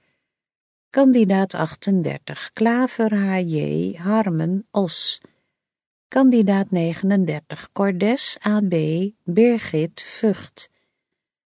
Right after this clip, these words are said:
Kandidaat veertig, Van der Molen W P,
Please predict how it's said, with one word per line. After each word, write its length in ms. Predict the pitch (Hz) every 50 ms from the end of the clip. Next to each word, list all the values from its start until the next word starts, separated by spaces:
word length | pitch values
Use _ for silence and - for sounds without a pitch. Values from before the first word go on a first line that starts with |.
| _ _ _ _
Kandidaat 640 | - - 277 269 254 240 220 190 196 190 190 185 -
veertig, 640 | - - 220 202 175 156 - - 139 - - -
Van 200 | - 202 202 202
der 220 | 196 202 202 196 196
Molen 580 | 196 214 233 247 262 254 233 226 220 214 208
W 240 | 196 202 196 196 196 - _
P, 60 | -